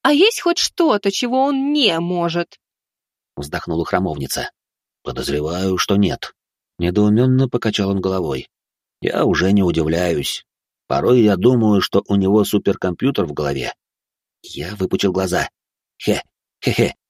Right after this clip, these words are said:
Speaker 2: Хм. Ну ты шутник, папа. Ну, выдумщик. Да с такой фантазией писателем становиться. Книжки про карапузов с наномашинами писать. Хм.
Speaker 1: Это поможет. Спасибо.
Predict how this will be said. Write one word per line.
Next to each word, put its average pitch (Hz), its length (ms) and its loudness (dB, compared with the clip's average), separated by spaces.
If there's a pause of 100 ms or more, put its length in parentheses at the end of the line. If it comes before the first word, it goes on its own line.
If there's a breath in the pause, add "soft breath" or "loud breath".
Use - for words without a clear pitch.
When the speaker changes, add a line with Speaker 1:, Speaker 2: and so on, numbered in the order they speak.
(320)
Speaker 2:
Хм. 82 260 0 (560)
Ну - 240 -4 (140)
ты - 100 0
шутник, 95 1120 -2
папа. 95 440 0 (420)
Ну, 71 300 -4
выдумщик. 104 800 0 (420)
Да - 140 -10
с - 80 -12
такой - 320 -4
фантазией 127 720 0
писателем - 540 -2
становиться. 135 560 0 (380)
Книжки - 340 -2
про 143 180 -2
карапузов 127 560 2
с - 60 -16
наномашинами 104 640 0
писать. - 420 -4 (440)
Хм. 87 360 -4 (1080)
Speaker 1:
Это 285 300 0
поможет. 240 800 -2 (120)
Спасибо. 214 600 -2